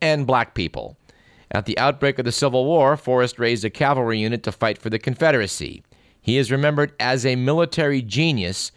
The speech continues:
whose daring and unpredictability gave Union forces fits.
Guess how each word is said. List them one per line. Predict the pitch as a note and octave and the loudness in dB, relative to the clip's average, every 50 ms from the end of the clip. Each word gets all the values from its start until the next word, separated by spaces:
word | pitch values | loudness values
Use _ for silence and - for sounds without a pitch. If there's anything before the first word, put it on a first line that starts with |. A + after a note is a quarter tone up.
| _ _ _ _ _ _ - | _ _ _ _ _ _ -8
whose | - G2+ G#2+ G2 | -4 -2 -2 -2
daring | E2+ F2 C3 C#3+ C#3+ C#3+ C#3+ C3 | 0 0 2 2 2 2 0 0
and | A#2+ B2 | -2 -4
unpredictability | B2 A#2 - A#2 A2 A#2 G#2 - G#2 B2 D#3+ D#3+ C3 A2 G#2 G2+ | -4 -4 -2 -2 -2 -2 -4 -2 0 0 2 2 2 0 -2 -2
gave | F2+ G#2+ G#2 G2+ F#2+ | -2 -2 -2 -2 -2
Union | F#2+ A2+ C3 C3+ C3 B2+ | -2 -2 0 0 -2 -4
forces | - - A#2+ B2 B2 A#2 - B2 A#2 G#2 - - _ _ _ _ | -4 -2 -2 -2 -2 -2 -4 -6 -6 -6 -10 -14 _ _ _ _
fits. | - D#3 B2 F#2 - - - - - - | 0 0 0 0 -2 -8 -10 -10 -10 -10